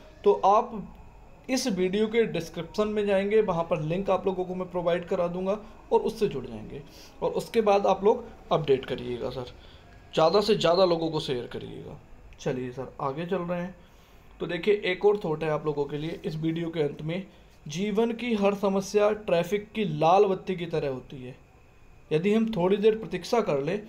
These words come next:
तो वह हरी हो जाती है। धैर्य रखें, प्रयास करें, समय बदलता ही है। मतलब देखिए, जब सिग्नल पर रेड बत्ती आती है ना, वो थोड़े समय के लिए आती है,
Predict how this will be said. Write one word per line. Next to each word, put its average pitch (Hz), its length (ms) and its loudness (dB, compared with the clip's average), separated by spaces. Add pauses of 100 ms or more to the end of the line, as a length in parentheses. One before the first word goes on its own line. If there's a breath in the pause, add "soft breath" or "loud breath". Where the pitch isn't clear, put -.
(220 loud breath)
तो 190 80 -2
वह 190 180 4
हरी 180 200 2
हो 143 140 -2
जाती 127 300 -10
है। 127 160 -14 (360 loud breath)
धैर्य 160 380 4
रखें, 220 360 0
प्रयास 170 340 0
करें, 202 260 2
समय 190 260 -2
बदलता 139 420 -2
ही 135 140 -6
है। 135 200 -16 (360 loud breath)
मतलब 165 240 0
देखिए, 151 320 -2 (600)
जब 220 200 2
सिग्नल 190 500 2
पर 226 240 2
रेड 180 280 6
बत्ती 208 340 2
आती 185 240 0
है 202 60 4
ना, 190 80 0
वो 185 240 -4
थोड़े 185 200 0
समय 165 220 -6
के 156 120 -8
लिए 135 140 -8
आती 123 220 -14
है, 127 140 -14